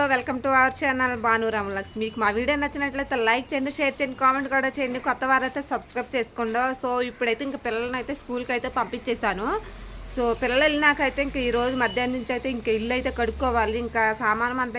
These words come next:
ఇంకా బయట వేసి అయితే, ఆ, కొన్ని ఉన్నాయి, ఇంకా తిన్నాయి, మార్నింగ్ టిఫిన్ చేసినవి, ఇంకా పాలు తాగినవి, రాత్రి అన్నం ప్లేట్లు అనమాట. So, ఇప్పుడైతే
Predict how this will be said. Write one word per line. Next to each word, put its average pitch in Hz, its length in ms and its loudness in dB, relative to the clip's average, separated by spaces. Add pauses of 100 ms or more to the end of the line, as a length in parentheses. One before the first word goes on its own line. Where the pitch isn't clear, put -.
ఇంకా 240 120 -2 (100)
బయట 208 240 0
వేసి 240 220 -4
అయితే, 240 180 0 (500)
ఆ, 240 40 4 (260)
కొన్ని 247 240 2
ఉన్నాయి, 285 380 2 (120)
ఇంకా 254 220 4 (160)
తిన్నాయి, 262 460 0
మార్నింగ్ 247 340 -2
టిఫిన్ 247 320 -6
చేసినవి, 240 580 -4 (720)
ఇంకా 233 220 -4
పాలు 233 300 4
తాగినవి, 240 360 -2 (140)
రాత్రి 220 340 2
అన్నం 220 240 -2
ప్లేట్లు 220 320 2
అనమాట. 202 280 0 (180)
So, 240 80 2 (160)
ఇప్పుడైతే 220 300 2